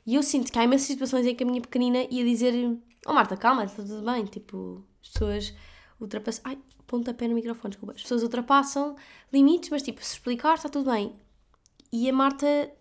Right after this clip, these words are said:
que está focada no crescimento, diz que não. Hum,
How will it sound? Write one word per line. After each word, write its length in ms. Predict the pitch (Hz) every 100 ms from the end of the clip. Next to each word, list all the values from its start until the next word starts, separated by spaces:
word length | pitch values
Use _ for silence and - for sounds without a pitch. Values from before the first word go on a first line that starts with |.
| _
que 60 | -
está 160 | 285
focada 360 | 277 - 277 277
no 100 | 277
crescimento, 840 | 277 - 277 277 - - 269 277 -
diz 200 | 247 -
que 120 | -
não. 200 | 254 240 - - - - _ _ _ -
Hum, 640 | 240 226 233 226 220 214